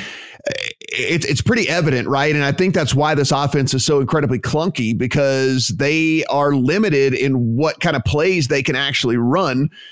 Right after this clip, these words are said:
because of how limited Tom Brady is right now. Um, it's just, it's,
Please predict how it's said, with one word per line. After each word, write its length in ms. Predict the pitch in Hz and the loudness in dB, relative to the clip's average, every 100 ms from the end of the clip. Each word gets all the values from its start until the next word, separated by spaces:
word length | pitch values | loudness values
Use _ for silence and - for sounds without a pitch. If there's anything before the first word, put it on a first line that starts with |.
| - _ | -20 _
because 460 | - 143 156 156 127 | -2 0 2 2 2
of 240 | 156 135 - 139 | 2 0 -2 -2
how 160 | 143 | 0
limited 440 | 160 165 185 180 165 | 0 0 2 2 2
Tom 200 | 185 190 | 0 2
Brady 340 | 190 214 175 | 2 2 0
is 200 | 104 - | 0 0
right 180 | 135 107 | 0 0
now. 260 | 110 107 107 | -2 -2 -2
Um, 520 | 117 131 131 123 113 - - - - - | 0 0 2 0 -2 -6 -18 -18 -20 -8
it's 360 | - - 151 - | -4 0 0 2
just, 280 | 156 - - | 0 -2 -2
it's, 360 | 147 - - | -2 -2 -4